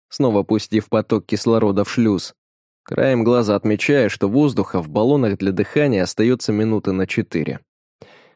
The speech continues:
Еще три минуты понадобилось, чтобы давление в шлюзе достигло показателя шестьсот. И тут он ощущает, как начинают сжиматься его легкие, а удушье сковывает горло.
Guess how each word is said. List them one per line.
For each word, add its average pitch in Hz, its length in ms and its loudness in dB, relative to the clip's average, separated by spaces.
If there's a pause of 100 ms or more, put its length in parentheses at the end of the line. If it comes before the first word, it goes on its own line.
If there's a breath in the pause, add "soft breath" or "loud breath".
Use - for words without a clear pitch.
(120 soft breath)
Еще - 320 -4
три 131 180 -2
минуты 131 400 0
понадобилось, 107 680 0
чтобы 101 300 -2
давление 104 500 0
в - 80 -10
шлюзе 127 440 0
достигло 113 500 0
показателя 101 720 -2
шестьсот. - 680 -4 (760)
И - 160 -4
тут - 280 -2
он 110 160 2
ощущает, 92 800 -2 (320 soft breath)
как 143 200 -2
начинают 117 540 0
сжиматься 104 640 -2
его 101 240 2
легкие, 107 680 -2 (360)
а 131 100 -2
удушье 113 540 0
сковывает 87 720 -2
горло. 80 540 -4